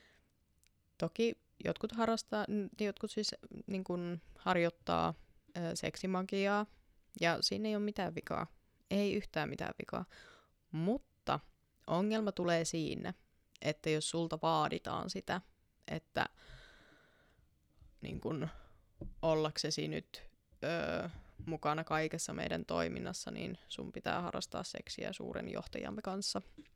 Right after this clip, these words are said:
Niin ei. Ei, su-, sun ei pidä tehdä niin. Sun ei tarvitse tehdä niin. Öö, ja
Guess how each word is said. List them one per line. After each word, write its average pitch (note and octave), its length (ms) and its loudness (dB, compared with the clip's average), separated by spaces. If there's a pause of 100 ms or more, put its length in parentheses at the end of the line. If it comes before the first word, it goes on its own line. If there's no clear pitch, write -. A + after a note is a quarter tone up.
(760)
Niin E3+ 200 4
ei. D#3 260 8 (1300)
Ei, E3 120 6
su-, - 260 -2
sun F3+ 240 0
ei E3+ 140 4
pidä - 260 0 (180)
tehdä G3+ 220 -6
niin. G3+ 300 -2 (200)
Sun F3+ 260 2
ei E3+ 160 4
tarvitse D#3+ 440 0 (120)
tehdä - 380 -6
niin. A3 180 -4 (1300)
Öö, E3 580 6 (1120)
ja E3 320 4